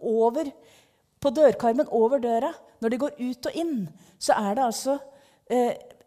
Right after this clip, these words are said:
meisla inn en plate, og inni den så ligger skjema. "Hør, Israel, Herren er en.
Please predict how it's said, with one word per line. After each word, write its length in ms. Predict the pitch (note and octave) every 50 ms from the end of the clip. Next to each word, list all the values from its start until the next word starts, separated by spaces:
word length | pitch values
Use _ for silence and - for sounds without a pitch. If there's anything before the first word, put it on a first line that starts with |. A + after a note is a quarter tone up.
| - G#3
meisla 600 | A3+ A3 C#4 C#4+ A#3+ F3+ - - - - C4+ - -
inn 220 | C4+ D#4+ E4+ B3+ - - - _ _ _ _ _ -
en 140 | C4 C4+ -
plate, 540 | C#4+ D4+ C#4 A3 F#3 - - - - D4+ D#4+ - - - - _ _ _ -
og 160 | - - E4
inni 240 | D#4+ A3+ G#3+ B3+ C4+
den 220 | C4+ C4+ C#4 C#4 B3+
så 160 | - - B3+
ligger 460 | A#3 G3+ F#3 F3 D#3 D3+ A3+ A#3+ - - _ _ _ _ _ -
skjema. 580 | - - - - - F3+ D#3+ D#3+ E3+ G3 G#3+ - - _ _ _ _ _ _ _ _ _ _ _ _ _ _ _ _ _ _ _ _ _ _ _ _ _ - -
"Hør, 240 | G#3 G#3+ A3 A3 - -
Israel, 400 | G3 F3+ - - F#3+ F#3 F3+ -
Herren 280 | - G#3+ F3+ E3+ D#3+ F3
er 120 | F3+ F#3 F3 F#3
en. 140 | G3 F#3+